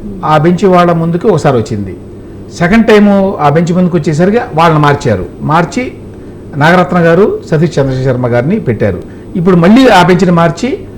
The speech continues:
సతీష్ చంద్ర శర్మ గారు ఉన్నారు కానీ అందులో ఆయన మార్చేసి బీవీ నాగరత్న గారిని పెట్టారన్నమాట. ఆ, సారీ, అంతకుముందు ఓకా గారు,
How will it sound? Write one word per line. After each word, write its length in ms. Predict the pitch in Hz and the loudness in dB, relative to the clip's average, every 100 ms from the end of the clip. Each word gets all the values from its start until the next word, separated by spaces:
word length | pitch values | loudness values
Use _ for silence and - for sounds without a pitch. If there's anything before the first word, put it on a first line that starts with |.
| - - - - - - - - - - | -16 -16 -18 -18 -18 -18 -18 -18 -18 -12
సతీష్ 360 | 123 165 196 | -2 -2 0
చంద్ర 120 | 196 190 | 0 0
శర్మ 300 | 180 180 170 | 0 0 2
గారు 100 | 160 | 2
ఉన్నారు 280 | 143 180 | 2 2
కానీ 240 | 175 208 - - | 4 2 0 -2
అందులో 540 | 156 180 175 170 196 - - - - | 0 4 4 4 2 -6 -16 -16 -4
ఆయన 260 | 139 170 170 | 0 2 4
మార్చేసి 500 | 170 175 202 190 220 | 2 2 0 0 -2
బీవీ 280 | 156 175 | 2 2
నాగరత్న 440 | 143 139 135 127 127 | 2 0 -2 -2 -2
గారిని 220 | 127 196 | 0 0
పెట్టారన్నమాట. 500 | 156 143 131 117 104 | 0 0 0 0 -2
ఆ, 340 | 110 107 98 | -4 -2 -4
సారీ, 340 | 87 139 123 85 - - - - - - - - - - - - 127 | -2 0 0 -2 -8 -18 -18 -18 -18 -18 -18 -18 -18 -18 -18 -16 -6
అంతకుముందు 680 | 139 180 196 190 180 143 - | 0 4 4 6 4 4 2
ఓకా 300 | 139 262 202 | 2 4 4
గారు, 380 | 180 180 214 | 4 4 4